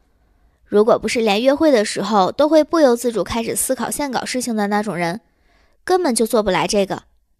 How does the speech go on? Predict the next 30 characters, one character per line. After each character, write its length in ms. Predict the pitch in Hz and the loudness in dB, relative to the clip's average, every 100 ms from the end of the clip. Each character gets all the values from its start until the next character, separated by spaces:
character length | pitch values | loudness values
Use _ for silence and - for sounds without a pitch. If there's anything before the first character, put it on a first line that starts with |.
| _ _ _ _ _ _ | _ _ _ _ _ _
而 160 | 294 | 0
且 100 | 349 | 2
阿 220 | 349 285 311 | 2 2 0
比 100 | 302 | 0
子 140 | 269 | -2
现 220 | - 277 | -4 -6
在 280 | 277 294 226 - | -2 -2 -2 -2
必 100 | 220 | -2
然 180 | 190 208 | 0 -2
也 120 | 131 | -2
是 140 | - | -4
格 160 | 143 160 | -4 -2
外 140 | 233 | -2
忙 200 | 220 - | -2 -2
碌 100 | 247 | -2
的 120 | 262 | -2
时 160 | 220 - | -2 -4
期， 300 | - 214 - _ _ _ _ _ _ _ _ _ | -4 -6 -8 _ _ _ _ _ _ _ _ _
每 180 | 262 277 | 0 2
当 180 | 330 | 2
遇 80 | 339 | 0
上 160 | 311 294 | -2 -2
动 140 | 311 | 0
画 120 | 302 | 0
化 220 | 294 320 285 | 0 0 0
之 120 | 233 | 0
类 120 | 208 | -2
的 140 | 208 | 0
事 160 | 202 214 | -2 -4
情， 260 | 196 147 | -4 -8